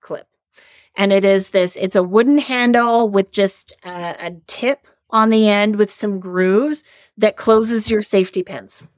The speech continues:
for you. So some people will use a spoon, um, but this way you don't have to wreck a spoon from the drawer.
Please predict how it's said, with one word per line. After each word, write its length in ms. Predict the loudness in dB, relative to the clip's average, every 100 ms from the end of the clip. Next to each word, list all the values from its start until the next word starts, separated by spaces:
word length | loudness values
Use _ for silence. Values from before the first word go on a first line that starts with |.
| _ _ _ _
for 180 | -8 -6
you. 160 | -6
So 140 | -4 -4
some 220 | -2 0
people 320 | 0 0 2
will 80 | 2
use 500 | 0 -2 0 0 0
a 140 | -4 -6
spoon, 600 | -2 0 2 4 2 0 _ _ _ _ _
um, 200 | 0 2
but 80 | 2
this 160 | 0 0
way 80 | 0
you 20 |
don't 140 | 0 -2
have 100 | -2
to 80 |
wreck 220 | -8 -10 -12
a 20 |
spoon 460 | -10 -4 -2 0 -2
from 260 | -6 -6 -6
the 60 |
drawer. 640 | -2 2 4 4 4 2